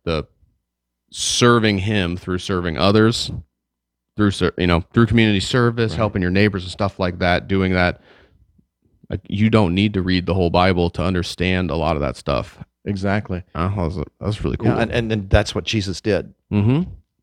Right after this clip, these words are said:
Speaker 2: And we see it several different times, especially with banquet settings. And then probably most pronounced in John thirteen,
Speaker 1: Yeah.
Speaker 2: where he actually, here he is, Jesus, washing his disciples'
Speaker 1: Yeah.
Speaker 2: feet. And Jesus thought that was important.
Speaker 1: Yep.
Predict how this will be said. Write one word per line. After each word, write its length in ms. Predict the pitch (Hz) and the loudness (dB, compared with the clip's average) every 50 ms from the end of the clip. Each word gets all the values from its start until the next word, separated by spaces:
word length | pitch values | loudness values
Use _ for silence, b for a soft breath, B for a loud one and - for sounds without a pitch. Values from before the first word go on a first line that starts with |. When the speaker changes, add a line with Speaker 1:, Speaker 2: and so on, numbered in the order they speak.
| - - | -10 -6
Speaker 2:
And 160 | 120 101 101 | -4 -4 0
we 80 | 101 107 | 0 0
see 220 | 104 - - 143 | 2 2 4 4
it 100 | 139 - | 4 2
several 280 | - - 131 123 117 113 | 2 2 0 2 2 4
different 260 | 113 107 107 107 - | 2 2 0 0 0
times, 360 | - 113 113 110 107 - - | 2 2 2 2 0 -4 -6
especially 460 | - - - - 120 110 - - 110 98 | -8 -8 -4 0 0 0 2 2 0 0
with 160 | 85 85 - | 0 0 2
banquet 360 | 104 101 101 101 101 98 - | 2 2 2 2 0 -2 -2
settings. 520 | - 107 101 95 95 98 101 95 - - _ _ _ _ _ _ _ _ _ _ _ _ _ | 0 0 0 0 0 -2 -4 -8 -12 -18 _ _ _ _ _ _ _ _ _ _ _ _ _
And 240 | - 101 101 98 95 | -8 -6 -6 -4 0
then 340 | 104 113 117 110 104 92 - _ _ _ _ _ _ _ - | 2 2 2 2 0 -4 -6 _ _ _ _ _ _ _ -2
probably 320 | - 147 151 143 131 110 | 2 4 4 4 4 2
most 520 | 95 95 101 107 110 117 127 127 - - - | 2 0 0 2 4 4 4 2 0 -4 -4
pronounced 520 | - 104 92 90 90 101 120 113 - - | -2 -2 0 0 0 0 -2 -4 -4 -4
in 120 | 101 92 | -4 -2
John 260 | - 107 98 98 98 92 | 0 0 0 0 2 2
thirteen, 560 | 104 98 95 - - 104 101 107 113 117 120 _ _ _ _ _ _ _ _ _ _ _ | 2 0 0 0 0 0 0 0 0 -4 -8 _ _ _ _ _ _ _ _ _ _ _
Speaker 1:
Yeah. 140 | - 101 98 | -6 -6 -6
Speaker 2:
where 300 | 98 - 107 107 104 95 | -4 -2 2 4 4 4
he 200 | 98 110 110 107 | 4 2 2 4
actually, 640 | 98 92 92 92 - - - 101 95 92 82 - _ _ _ - - - | 4 4 2 0 -4 -4 -2 0 0 -2 -4 -8 _ _ _ -20 -14 -4
here 340 | - 90 - 104 107 107 98 | -4 -2 0 2 0 0 2
he 200 | 101 101 98 98 | 2 4 4 4
is, 240 | 101 98 92 90 | 4 2 0 -4
Jesus, 680 | - - 95 101 107 101 98 92 85 78 - - - - _ _ _ _ _ _ _ _ - | -6 -4 -2 -2 -2 -2 -2 -4 -6 -6 -6 -12 -14 -16 _ _ _ _ _ _ _ _ -10
washing 640 | 78 78 - 90 90 92 92 92 - - 92 82 | -6 -2 2 4 4 4 4 4 2 0 -2 -4
his 200 | 78 92 85 82 | -4 -6 -6 -6
disciples' 640 | - 87 - - - 90 85 90 - - - - 107 | -6 -8 -6 -4 -4 -4 -4 -4 -6 -6 -4 0 2
Speaker 1:
Yeah. 140 | 107 92 | 4 4
Speaker 2:
feet. 140 | 92 90 87 - 80 B B B B B B - | 4 4 0 -6 -8 B B B B B B -6
And 260 | 107 101 92 90 80 | -2 0 0 -2 -2
Jesus 680 | - - 98 104 104 107 98 - 110 101 92 - - | -4 -2 0 2 2 2 2 2 0 0 0 -2 -4
thought 380 | - - 90 92 92 - _ - | 0 2 2 2 2 0 _ -10
that 260 | - 87 92 - - - | -6 -6 -6 -6 -6 -8
was 240 | 90 87 90 85 82 | -8 -6 -6 -8 -8
important. 800 | 80 78 - - - - - - - - - - - - - - - | -10 -10 -12 -12 -14 -10 -8 -8 -8 -8 -10 -18 -20 -16 -10 -4 0
Speaker 1:
Yep. 240 | - 90 104 127 | 2 4 4 2